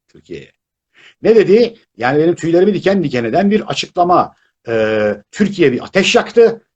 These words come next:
biz de onunla birlikteyiz. E, yani işte mazlumlar adına Türkiye liderliği aldı,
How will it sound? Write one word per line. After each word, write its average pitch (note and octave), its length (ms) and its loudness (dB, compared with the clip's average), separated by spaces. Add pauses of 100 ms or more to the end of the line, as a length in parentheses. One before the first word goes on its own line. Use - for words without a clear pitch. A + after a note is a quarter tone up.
(140)
biz G3 200 -2
de C#3+ 100 2
onunla A2 320 -4
birlikteyiz. - 680 -18 (1160)
E, G#2 80 -12
yani G2+ 540 -2
işte - 160 -14
mazlumlar C#3+ 520 0
adına C3 260 0
Türkiye A2 420 -6
liderliği A#2 520 -2
aldı, A2 500 -2